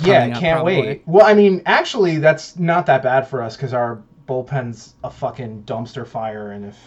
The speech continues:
Speaker 1: we can just ride our starters for seven <laughs> innings, that'll,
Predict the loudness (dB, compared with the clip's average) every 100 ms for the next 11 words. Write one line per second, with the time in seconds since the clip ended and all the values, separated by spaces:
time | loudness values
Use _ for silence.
0 | _ _ _ _ _ -14 -12 -10 -12 -12
1 | -16 -14 -12 -10 -12 -14 -12 -12 -12 -14
2 | -16 -12 -10 -10 -14 -14 -16 -16 -12 -10
3 | -10 -14